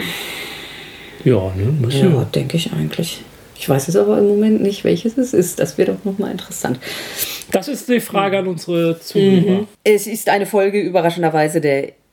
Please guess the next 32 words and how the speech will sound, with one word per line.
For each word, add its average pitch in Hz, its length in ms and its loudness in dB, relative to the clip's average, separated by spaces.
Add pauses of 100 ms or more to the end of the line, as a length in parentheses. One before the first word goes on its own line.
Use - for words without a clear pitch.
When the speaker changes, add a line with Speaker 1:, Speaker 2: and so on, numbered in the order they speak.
(120)
Speaker 2:
ach 247 80 2
so, 247 120 4
ja, 180 140 4
das - 280 -2
wollte 190 180 0
ich 175 80 -8
am 165 100 -4
Anfang 226 340 0
noch 156 140 -2
erwähnt 147 460 0
haben, 165 300 0
dass 185 260 0
hier 202 320 4
die 180 160 -4
Zählung 208 540 4
der 143 100 4
Staffeln 131 480 -2
quasi 139 380 -2
neu 139 200 0
losgeht. 151 760 0
Also 147 200 0
der 147 400 2
siebte 170 260 0
Doktor 185 380 0
hat 165 160 0
ja 156 80 2
mit 143 140 -2
der 139 120 0
sechsundzwanzigsten 156 920 -4
Staffel - 320 0
aufgehört 240 600 4
Speaker 1:
Mhm. 151 260 2